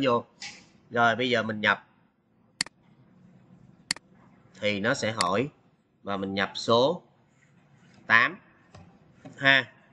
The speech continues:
Đó. Nhập số tám thì tương tự. Nó sẽ cho mình nhập cho đến, đến hết.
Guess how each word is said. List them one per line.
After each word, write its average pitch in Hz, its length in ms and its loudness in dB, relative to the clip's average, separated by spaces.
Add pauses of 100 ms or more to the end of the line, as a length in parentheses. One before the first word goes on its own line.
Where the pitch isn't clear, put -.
(260)
Đó. 113 280 0 (380)
Nhập 107 160 -6
số 131 140 0
tám 139 320 4
thì 120 200 -10
tương 131 220 -2
tự. 95 280 -2 (440)
Nó 131 160 -2
sẽ 110 200 0
cho 120 480 2 (460)
mình 101 200 -4
nhập 104 260 4
cho 113 120 4
đến, 135 280 2 (580)
đến 117 180 -6
hết. 139 240 -2